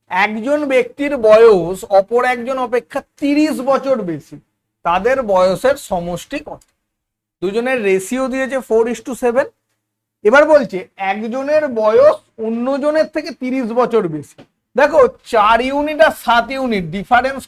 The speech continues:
কত? তিন ইউনিট। এই তিন ইউনিট মানেই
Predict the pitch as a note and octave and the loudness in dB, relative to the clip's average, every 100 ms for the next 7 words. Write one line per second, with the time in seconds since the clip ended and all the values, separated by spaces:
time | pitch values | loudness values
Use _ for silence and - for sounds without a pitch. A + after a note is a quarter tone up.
0 | C#4 B3+ D4 D#4 _ _ _ _ _ - | -4 -2 -2 -2 _ _ _ _ _ -8
1 | A3+ G#3+ F#3 D#3+ D3+ D3 _ _ _ _ | -4 -2 -4 -6 -10 -14 _ _ _ _
2 | - F3+ - A#3 B3 C4 C4+ C#4 C4 C4 | -8 -8 -6 -4 -2 -2 -2 -4 -4 -2
3 | C4 C4+ | -2 -4